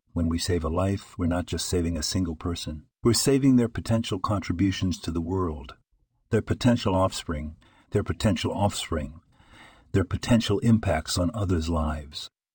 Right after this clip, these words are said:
In essence, we're saving an entire world of possibilities. In our daily lives, this teaching encourages us to see the immense value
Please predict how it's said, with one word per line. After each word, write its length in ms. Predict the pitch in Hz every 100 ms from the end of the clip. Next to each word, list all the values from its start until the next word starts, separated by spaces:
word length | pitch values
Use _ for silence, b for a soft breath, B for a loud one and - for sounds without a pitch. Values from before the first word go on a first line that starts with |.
| _
In 140 | - 113
essence, 560 | 170 - 80 80 - - b b b -
we're 160 | 80
saving 600 | - 135 127 113 104 113 -
an 100 | 98
entire 560 | 95 95 107 107 98 90
world 560 | 85 101 104 87 78
of 140 | 80 -
possibilities. 960 | 87 80 80 90 80 78 76 76 - - _ _ _ _ _ _ - _ _ _ _
In 140 | 95 90
our 160 | 87
daily 420 | 82 104 127 113 95
lives, 640 | 87 80 78 82 - - b b b b b b
this 200 | 104 104
teaching 520 | - 143 127 117 101
encourages 720 | 82 95 - 117 110 92 90 95
us 260 | 90 -
to 140 | - 95
see 320 | - 110 87
the 200 | 90 90
immense 460 | 87 95 113 104
value 560 | - 98 90 85 78